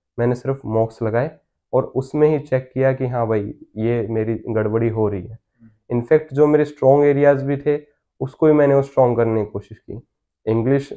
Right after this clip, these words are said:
Speaker 1: में relatively comfortable हूँ, but उसमें मैंने काफ़ी मेहनत की। उसमें भी अब मेरा किसी particular type की चीज़ें गलत हो रही थी। For example, जो sentence arrangement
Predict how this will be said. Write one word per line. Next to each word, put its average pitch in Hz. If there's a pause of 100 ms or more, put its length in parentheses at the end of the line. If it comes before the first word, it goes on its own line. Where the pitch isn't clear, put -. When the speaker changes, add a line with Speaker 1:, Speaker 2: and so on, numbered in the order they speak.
Speaker 1:
में 127
relatively 117
comfortable 120
हूँ, 127 (400)
but 117 (120)
उसमें -
मैंने 127
काफ़ी 117
मेहनत 110
की। 120 (380)
उसमें 120
भी 120
अब 117
मेरा 120
किसी 123
particular 123
type 123
की 123
चीज़ें 123
गलत 113
हो 101
रही 95
थी। - (420)
For 131
example, 135 (260)
जो 120
sentence 120
arrangement 117